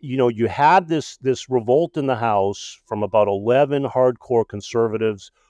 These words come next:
who were upset about the debt limit deal because it authorized more spending than they thought they had been promised by Speaker Kevin McCarthy. They were finally able to assuage those concerns somehow with some sweet talk behind closed doors. We don't know exactly how.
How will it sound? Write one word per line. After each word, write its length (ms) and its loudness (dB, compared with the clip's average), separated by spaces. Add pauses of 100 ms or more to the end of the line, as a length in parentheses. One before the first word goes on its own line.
(120)
who 140 -2
were 200 0
upset 460 2
about 260 4
the 80 -6
debt 300 0
limit 260 -4
deal 300 -2
because 360 -10
it 60 -6
authorized 680 0
more 360 0
spending 600 -2
than 160 -4
they 200 -2
thought 300 0
they 140 0
had 160 -6
been 160 -8
promised 560 -2
by 120 0
Speaker 400 -10
Kevin 320 -4
McCarthy. 760 0 (1200)
They 160 0
were 140 0
finally 440 -2
able 300 -2
to 180 0
assuage 880 -4
those 240 2
concerns 840 -2
somehow 640 0
with 240 -4
some 240 -10
sweet 320 -8
talk 320 2
behind 360 -4
closed 380 0
doors. 440 2
We 140 -4
don't 180 -4
know 180 -2
exactly 600 -2
how. 440 -4